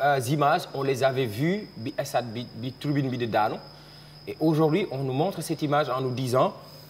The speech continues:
lii mooy stade Ib-, euh, Demba Diop. Stade Demba Diop, fan la toll en réalité? Monsieur le ministre Matar Ba, on vous attend pour plus d'explications parce que nous méritons aussi d'avoir les informations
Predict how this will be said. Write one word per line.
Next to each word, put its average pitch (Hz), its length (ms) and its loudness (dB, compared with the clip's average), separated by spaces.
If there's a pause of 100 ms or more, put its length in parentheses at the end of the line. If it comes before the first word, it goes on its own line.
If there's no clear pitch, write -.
(100)
lii 151 280 6
mooy 165 200 6 (160)
stade 185 300 2 (380)
Ib-, 151 280 -2
euh, 135 300 2
Demba 156 340 4
Diop. 113 180 -2 (540)
Stade 143 240 2
Demba 127 240 4
Diop, 120 180 0
fan 196 140 2
la 160 80 2
toll 175 260 2
en 127 140 0
réalité? 110 400 0
Monsieur 196 300 0
le 170 80 4
ministre 139 360 0
Matar 110 320 0
Ba, 139 300 2 (420)
on - 100 -2
vous 190 180 4
attend 135 260 2
pour 123 160 -2
plus 131 300 -4
d'explications 120 720 -2
parce 123 180 -6
que - 80 -6
nous 127 180 0
méritons 143 520 -2 (480)
aussi 147 320 0
d'avoir 127 480 4
les 113 160 0
informations 110 680 0